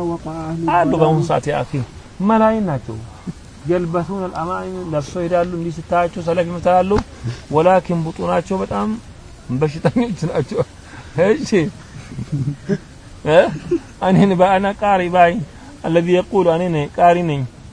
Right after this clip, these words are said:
Speaker 2: ሼኪ ነኝ። ሱነኑ ስታይ ምን ጨርሷል ያ አኺ? እም፣ ጃሂል ነው እንዲህ ስታየው። የሰለፊ መንገድ እንትን አያውቅም።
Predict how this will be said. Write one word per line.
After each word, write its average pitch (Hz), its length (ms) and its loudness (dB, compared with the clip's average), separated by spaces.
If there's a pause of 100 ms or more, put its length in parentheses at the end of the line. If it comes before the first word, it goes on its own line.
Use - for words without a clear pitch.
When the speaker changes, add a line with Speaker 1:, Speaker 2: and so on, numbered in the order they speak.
(340)
Speaker 2:
ሼኪ 165 380 0
ነኝ። 143 180 -2
ሱነኑ 175 340 -6
ስታይ 175 300 -2 (260)
ምን 233 200 -4
ጨርሷል 170 400 -4
ያ 175 140 -2
አኺ? 175 120 -4 (1040)
እም፣ 165 220 -4 (340)
ጃሂል 190 360 6
ነው 151 140 -2
እንዲህ 147 200 -2
ስታየው። 127 420 0 (540)
የሰለፊ 170 420 2
መንገድ 156 360 -2
እንትን 156 280 -4
አያውቅም። 135 480 0